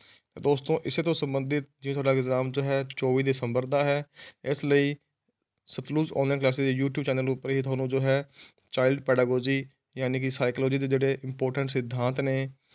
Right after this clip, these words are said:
ਠੀਕ ਹੈ, ਅਲੱਗ-ਅਲੱਗ ਜੋ ਮਨੋਵਿਗਿਆਨਿਕ ਨੇ, ਉਹਨਾਂ ਦੀ ਜਿਹੜੀ ਵੀਡੀਓ ਕਲਾਸਿਜ਼ ਜੋ ਹੈ ਅਪਲੋਡ ਕੀਤੀ ਜਾਣਗੀਆਂ। ਤੇ ਨਾਲੇ ਈ ਵੀ ਐਸ ਦੇ ਜਿਹੜੇ ਟੌਪਿਕ ਨੇ ਮੇਨ, ਜੋ ਐਗਜ਼ਾਮ ਵਿੱਚ ਆਏ ਨੇ ਪਿੱਛੇ,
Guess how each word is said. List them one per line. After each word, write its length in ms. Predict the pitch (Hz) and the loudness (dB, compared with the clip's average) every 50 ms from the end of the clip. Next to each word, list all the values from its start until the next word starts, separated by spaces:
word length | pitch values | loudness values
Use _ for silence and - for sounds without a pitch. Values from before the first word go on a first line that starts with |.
| - - _ | -20 -20 _
ਠੀਕ 260 | - - 131 131 - | -6 -6 -4 0 2
ਹੈ, 120 | 139 135 - - | 2 2 4 4
ਅਲੱਗ-ਅਲੱਗ 640 | 135 135 131 131 135 135 131 135 - 143 139 139 131 _ _ _ _ | 2 2 2 2 2 0 0 -2 -4 -4 -4 -6 -8 _ _ _ _
ਜੋ 80 | - 135 | -8 -4
ਮਨੋਵਿਗਿਆਨਿਕ 580 | 127 127 127 131 131 131 127 131 127 127 139 143 | -2 0 0 2 2 2 2 2 2 2 2 0
ਨੇ, 180 | 135 135 127 | 0 0 0
ਉਹਨਾਂ 260 | - - 131 131 135 | -2 -2 -2 -2 0
ਦੀ 100 | 131 131 | 0 0
ਜਿਹੜੀ 220 | 127 127 131 131 135 | -2 -2 -2 -2 -2
ਵੀਡੀਓ 420 | 131 123 127 127 127 131 135 139 | -2 -2 -2 -2 0 2 2 2
ਕਲਾਸਿਜ਼ 460 | 135 135 127 120 123 123 - 127 131 | 2 2 0 0 0 0 -2 -4 -4
ਜੋ 140 | 127 131 127 | -2 -2 0
ਹੈ 200 | 131 127 123 - _ - 131 | 0 0 -2 -4 _ -10 -10
ਅਪਲੋਡ 260 | 131 131 131 131 131 | -6 -2 -2 -2 -2
ਕੀਤੀ 260 | 131 131 120 - 135 | -4 -6 -4 -2 0
ਜਾਣਗੀਆਂ। 480 | 135 139 135 135 139 139 139 139 143 143 - _ _ _ _ _ | 2 2 2 0 0 -2 -4 -4 -6 -8 -10 _ _ _ _ _
ਤੇ 100 | - - | -10 -4
ਨਾਲੇ 220 | 123 131 131 135 131 - | 0 2 2 2 0 0
ਈ 120 | 127 131 | 0 0
ਵੀ 180 | 131 135 143 143 | 0 2 2 2
ਐਸ 140 | 143 147 139 | 2 2 2
ਦੇ 100 | 143 139 | 0 -2
ਜਿਹੜੇ 160 | 127 127 131 | 0 0 -2
ਟੌਪਿਕ 360 | 131 131 131 131 131 - 135 139 | 0 0 -2 -2 -2 -4 -4 -2
ਨੇ 160 | 135 135 131 | -2 -2 -2
ਮੇਨ, 340 | 131 127 131 131 131 131 135 - _ _ _ _ - - | 0 0 -2 -2 -2 -4 -8 -12 _ _ _ _ -10 -2
ਜੋ 120 | 123 131 | 0 0
ਐਗਜ਼ਾਮ 380 | 131 127 120 127 123 123 127 131 | 0 2 2 2 2 2 2 0
ਵਿੱਚ 180 | 135 135 135 | -2 -2 -2
ਆਏ 200 | - 131 123 127 | -2 0 0 0
ਨੇ 140 | 131 135 135 | 2 0 -2
ਪਿੱਛੇ, 380 | 135 135 131 - - 139 139 | -2 -4 -6 -4 -2 -2 -2